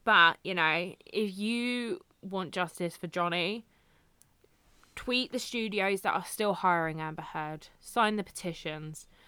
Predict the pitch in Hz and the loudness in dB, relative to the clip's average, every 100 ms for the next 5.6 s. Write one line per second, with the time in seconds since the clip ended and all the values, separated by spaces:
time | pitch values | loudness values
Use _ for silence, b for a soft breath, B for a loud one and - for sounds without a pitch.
0 | b - - 226 233 - _ 180 170 165 | b -14 -2 0 0 -4 _ 4 4 4
1 | - _ - - _ _ - 185 180 170 | -2 _ -20 -20 _ _ -8 0 4 6
2 | 170 165 165 - - - - - - - | 4 4 0 -6 -20 -20 -20 -20 -20 -20
3 | - _ - - - - 202 190 190 - | -20 _ -20 -20 -20 -4 -2 0 -2 -6
4 | 180 175 175 175 175 175 - - 180 - | -6 -2 2 2 0 -4 -12 -2 0 0
5 | - 170 165 165 165 | -4 -4 -4 -6 -8